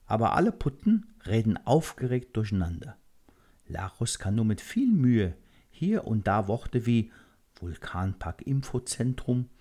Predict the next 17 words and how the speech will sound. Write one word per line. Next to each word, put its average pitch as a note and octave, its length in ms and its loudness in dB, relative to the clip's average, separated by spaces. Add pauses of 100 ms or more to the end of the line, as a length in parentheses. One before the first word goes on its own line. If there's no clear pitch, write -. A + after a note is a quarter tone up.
(500)
und G2+ 260 -6 (280)
Rauscher F#2 380 -2
Mühle B2+ 340 -2
verstehen. - 600 -12 (1300)
Da C3+ 140 4
sich D3+ 220 0
die - 100 2
Putten - 440 2
gar A#2+ 160 4
nicht B2+ 220 0
beruhigen, D3 680 2 (420)
lässt G#2 400 -2
Larus G2 600 0
sie - 180 -2
weiter G2+ 300 -2
durcheinander G2+ 640 -2
reden G2 420 -2